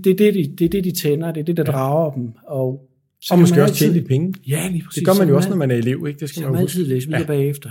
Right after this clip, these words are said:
Speaker 1: Ja, og der er masser af gode eksempler på, at
Speaker 2: Men, men, men jeg oplever lidt det her, for at tale om det her uddannelsesnopperi, at der er sådan en, du var lidt inde på det her med, at når man, akademikere kan altid få et job i en, i en, i en kasse, øh, i, i Netto eller et andet sted. Det, det var fedt, Netto så gik ud og lavede en kasse, en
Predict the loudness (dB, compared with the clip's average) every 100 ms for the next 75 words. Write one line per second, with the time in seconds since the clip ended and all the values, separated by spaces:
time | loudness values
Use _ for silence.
0 | -16 -8 -4 -4 -4 -8 -10 -10 -12 -12
1 | -4 -2 0 -2 -2 -4 -4 -4 -2 -2
2 | 0 -4 -4 -4 -2 -4 -6 -10 _ _
3 | -20 -2 6 6 8 8 8 6 6 2
4 | 2 4 6 4 4 4 4 0 0 2
5 | 2 2 2 0 0 -2 -4 -8 -4 -4
6 | -2 -4 -4 -8 -6 -6 -6 _ _ _
7 | _ _ 0 2 2 4 4 2 -2 -4
8 | 2 4 4 2 0 0 0 4 4 4
9 | 4 0 -2 -2 -2 -2 0 -2 -2 -2
10 | -2 -2 -2 -4 -4 -4 -4 -6 -6 -6
11 | -8 -8 -8 -10 -8 -6 -8 -6 -6 -6
12 | -6 -10 -10 -10 -10 -10 -8 -6 -6 -8
13 | -10 -10 -12 -16 -16 -14 -14 -14 -14 -8
14 | -8 -2 0 0 -2 -4 -2 -4 -6 -6
15 | -6 -6 -6 -6 -6 -6 -8 -6 -8 -10